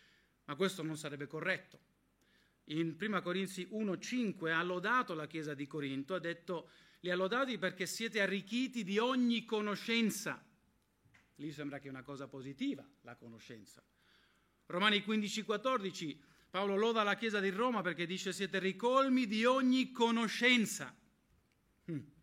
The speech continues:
cosa sta succedendo qui allora? Sicuramente vogliamo affermare con Paolo che la conoscenza dottrinale, la conoscenza teologica, la to-, conoscenza biblica,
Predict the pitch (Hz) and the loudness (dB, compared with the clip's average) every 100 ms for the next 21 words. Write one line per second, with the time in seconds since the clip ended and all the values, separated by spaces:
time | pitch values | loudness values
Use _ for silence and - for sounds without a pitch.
0 | - - 160 147 147 127 - 135 185 135 | -20 -16 -12 -10 -10 -12 -12 -8 -8 -8
1 | - 120 120 120 117 _ _ _ _ _ | -12 -14 -14 -20 -20 _ _ _ _ _
2 | _ _ _ _ _ _ _ _ _ _ | _ _ _ _ _ _ _ _ _ _
3 | _ _ _ _ _ _ _ - 139 175 | _ _ _ _ _ _ _ -14 -2 2
4 | 202 226 214 165 - - _ _ _ _ | 4 4 4 2 0 -12 _ _ _ _
5 | 160 165 147 165 190 190 185 175 208 202 | -18 -10 -2 2 2 2 0 0 2 2
6 | 170 175 226 233 185 160 165 160 170 160 | 2 0 0 0 0 0 -4 -2 -4 -2
7 | 226 240 226 180 170 190 190 190 190 226 | -2 -2 -2 -2 0 -2 -2 -2 2 4
8 | 202 147 151 160 175 170 233 220 196 202 | 2 0 -4 -2 -4 -4 -4 -2 -2 0
9 | 190 202 240 185 165 147 151 156 165 156 | 2 4 2 2 -4 -4 -6 -6 -8 -10
10 | 185 185 240 226 202 151 143 240 214 190 | -8 -6 -4 -2 -2 -2 -2 0 0 0
11 | 160 147 127 | -2 -4 -12